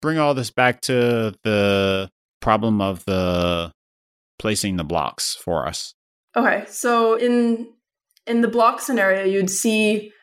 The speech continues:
Speaker 2: an example of a human putting the block in the shape sorting cube, and then you would try to infer the fact that their goal was to get it inside the cube,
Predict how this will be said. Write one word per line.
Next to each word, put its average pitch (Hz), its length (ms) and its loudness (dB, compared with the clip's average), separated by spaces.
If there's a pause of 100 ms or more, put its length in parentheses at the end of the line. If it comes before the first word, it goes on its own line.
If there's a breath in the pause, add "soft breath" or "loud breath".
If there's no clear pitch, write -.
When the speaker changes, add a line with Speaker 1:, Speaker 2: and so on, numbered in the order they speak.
(160 loud breath)
Speaker 2:
an 214 100 0
example 214 480 2
of 208 120 2
a 208 40 -4
human 208 800 0 (480)
putting 233 320 2
the 190 60 0
block 196 380 2 (320)
in 202 200 2
the 202 80 2
shape 202 200 0
sorting 208 280 0
cube, 302 260 2 (200)
and 196 640 0 (500 loud breath)
then 202 420 2
you 196 100 2
would 196 140 2
try 220 180 2
to 202 100 2
infer 196 320 0
the 185 80 -4
fact 208 360 0
that - 400 0
their 196 140 0
goal 214 240 2
was 202 180 0
to - 80 -8
get 208 160 2
it - 140 0
inside 208 380 2
the 214 60 -12
cube, 233 420 0